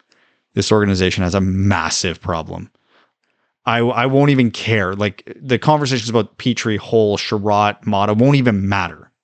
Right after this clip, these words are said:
because this organization has a significant problem. Now,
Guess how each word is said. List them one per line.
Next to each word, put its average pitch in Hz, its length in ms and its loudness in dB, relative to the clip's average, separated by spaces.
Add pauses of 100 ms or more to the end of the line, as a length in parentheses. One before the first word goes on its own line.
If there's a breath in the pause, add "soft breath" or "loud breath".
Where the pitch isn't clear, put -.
(760)
because 110 540 0
this 113 340 0
organization 104 540 0
has 95 260 -4
a 101 200 0
significant 104 1600 0
problem. 98 540 -2
Now, 127 240 2